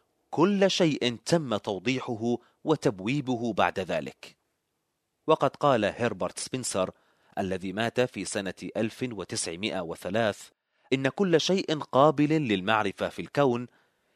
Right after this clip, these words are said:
يمكن تصنيفه في خمس فئات: الزمان، والقوة،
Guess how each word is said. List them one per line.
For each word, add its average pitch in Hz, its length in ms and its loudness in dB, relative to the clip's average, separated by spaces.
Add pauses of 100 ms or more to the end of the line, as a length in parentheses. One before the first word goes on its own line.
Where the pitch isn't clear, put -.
(180)
يمكن 165 460 0
تصنيفه 120 760 -2
في 110 220 -4
خمس 113 340 -4
فئات: - 520 -2 (720)
الزمان، 107 640 -2 (340)
والقوة، 131 640 2